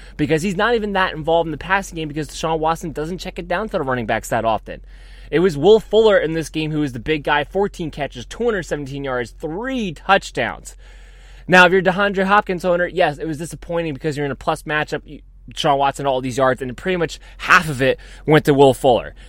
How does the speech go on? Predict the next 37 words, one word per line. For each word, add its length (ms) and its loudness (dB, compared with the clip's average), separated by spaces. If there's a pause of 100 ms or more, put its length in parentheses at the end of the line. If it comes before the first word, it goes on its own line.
(120)
That's 220 2
not 240 4
normally 320 2
going 240 -2
to 60 -6
be 120 -6
the 80 -8
case, 400 -8
and 120 -8
Fuller 220 0
was 200 -2
due 200 0
for 260 0
a 40 2
big 260 -6
game. 240 0
But 220 -6
Hopkins 420 -2
still 160 -2
had 120 -4
seven 280 -4
catches 320 -8
for 200 -10
eighty-eight 360 -6
yards, 340 -2
so 80 -2
it 40 -4
wasn't 220 -2
like 120 -6
he 80 -6
had 80 0
a 60 0
bad 380 0
game 220 -4
in 100 -6
this 180 -8
one. 220 -4